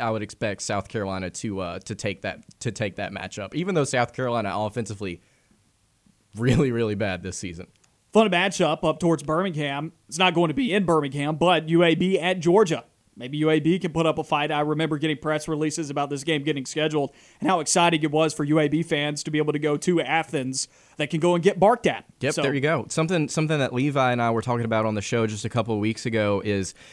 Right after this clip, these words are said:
Speaker 1: you know, South Carolina scheduled U-, U A B just, just a week or so ago, and so we were asking, is like, "Why hasn't Auburn scheduled U A B yet? That's gonna be such a fun matchup."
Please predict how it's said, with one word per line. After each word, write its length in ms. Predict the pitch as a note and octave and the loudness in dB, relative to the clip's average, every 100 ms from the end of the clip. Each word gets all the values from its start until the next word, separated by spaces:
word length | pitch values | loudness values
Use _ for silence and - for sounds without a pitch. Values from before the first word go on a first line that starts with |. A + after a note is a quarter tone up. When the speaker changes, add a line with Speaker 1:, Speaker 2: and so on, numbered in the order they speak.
| - - | -20 -4
Speaker 1:
you 100 | A#2+ | 0
know, 100 | A#2+ | 0
South 320 | - C#3 C#3 | 2 0 0
Carolina 640 | - C3+ A#2 A#2+ B2+ G#2+ G#2 | -2 0 2 2 0 -2 -4
scheduled 640 | - - C#3+ C3+ B2+ A2 | -4 0 0 0 0 0
U-, 120 | G#2+ C3+ | -2 -4
U 280 | C3 B2+ B2+ | -4 -2 0
A 80 | A2 | 0
B 480 | A2 C#3 A2+ G2+ - | -2 -2 -2 -6 -8
just, 380 | - C#3 - _ | -6 -6 -6 _
just 220 | - C3 | -6 -4
a 60 | A#2+ | -2
week 240 | B2+ D#3+ | -2 -4
or 60 | B2 | -4
so 200 | - G#2+ | 0 0
ago, 220 | G2+ G#2 | 0 -2
and 100 | G2 | -2
so 100 | A#2 | -2
we 140 | G#2+ | -2
were 100 | C#3 | 0
asking, 280 | A#2 A#2 - | 0 -2 -2
is 60 | A2+ | -4
like, 220 | A2+ - _ | -4 -6 _
"Why 160 | - D3+ | -2 2
hasn't 280 | A#3 A3 G3+ | 2 2 2
Auburn 320 | F3+ G#3 G3+ | 2 2 0
scheduled 480 | - G3 F#3+ E3+ F3 | 0 0 2 2 0
U 140 | F3 | 2
A 100 | E3+ | 0
B 240 | D#3 D#3 D3 | 2 0 0
yet? 240 | B2 F#2+ | 0 0
That's 160 | E3 F3 | -2 -2
gonna 180 | G3 F#3+ | -2 -2
be 100 | F#3 | -2
such 240 | G3+ - | -4 -6
a 40 | |
fun 260 | F#3 F#3 F3 | -4 -2 0
matchup." 540 | E3 G3 - C#3 F2 | 0 -2 -4 -4 -4